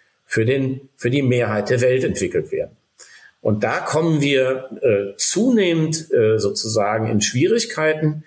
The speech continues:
Und das wird natürlich auch für die Wirtschaft nicht einfacher. Da müssen wir realistisch sein. Es ist natürlich immer einfacher, wenn man die Spielregeln selbst bestimmen kann. Nun waren wir Europäer immer ein wenig in der Situation,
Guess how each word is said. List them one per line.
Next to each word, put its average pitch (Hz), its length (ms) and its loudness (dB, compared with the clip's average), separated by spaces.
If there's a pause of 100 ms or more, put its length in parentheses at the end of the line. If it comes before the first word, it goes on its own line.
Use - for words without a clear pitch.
(240)
Und 123 140 0
das 127 180 -2
wird 113 180 -6
natürlich 123 460 0
auch 104 140 0
für - 140 -6
die 123 120 0
Wirtschaft 185 420 0
nicht 107 180 0
einfacher. - 480 -8 (520)
Da - 300 -6
müssen 107 340 0
wir 104 160 0
realistisch 123 640 -2
sein. 110 440 -2 (340)
Es 110 160 0
ist 107 200 -2
natürlich 113 420 -2
immer 147 280 2
einfacher, 127 560 -2
wenn 120 140 2
man 123 160 0
die 113 100 0
Spielregeln 110 1000 0
selbst - 360 -2
bestimmen 185 420 0
kann. 156 400 -2 (280)
Nun 110 180 2
waren 131 240 4
wir 165 180 4
Europäer 165 880 2
immer 196 300 4
ein 127 180 2
wenig 113 380 2
in 123 80 2
der 113 140 4
Situation, 117 920 0